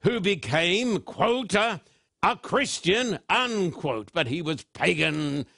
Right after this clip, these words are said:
to his black soul. But he joined, my friend, with the church. Uh, here's another statement from Newman. Uh,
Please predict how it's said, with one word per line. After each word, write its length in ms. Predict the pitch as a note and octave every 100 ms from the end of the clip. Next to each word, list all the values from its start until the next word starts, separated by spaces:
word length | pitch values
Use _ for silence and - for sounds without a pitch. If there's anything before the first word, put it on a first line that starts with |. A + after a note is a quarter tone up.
| _ _ _
to 260 | D#3+ F3 D3
his 360 | D3+ D#3+ C#3
black 540 | G2 G2 D#3 D3+ - - _ _
soul. 840 | - - - D3+ F#3 C#3 A#2 F2+ _ _ _ _ _ _ _ -
But 140 | A2+
he 220 | G2+ A3+ F#3+
joined, 640 | F3 A3 G#3+ F3+ D#3 C3
my 180 | D#3+ D3+
friend, 400 | C#3 G3+ F#3 E3
with 180 | E3+ -
the 120 | D#3
church. 960 | - F3+ G3+ - - - - - - _ _ _ _ _ _ _ _ _ _ _
Uh, 360 | - E3 E3 E3 -
here's 300 | F3 B3+ G3+
another 340 | G#3 A3+ A3
statement 640 | - G3+ G3 C#3 F3+ E3+ C3+
from 440 | F3+ F3+ E3+ D#3+
Newman. 640 | F#3 F#3+ C3+ G2 G2 C3
Uh, 120 | D3+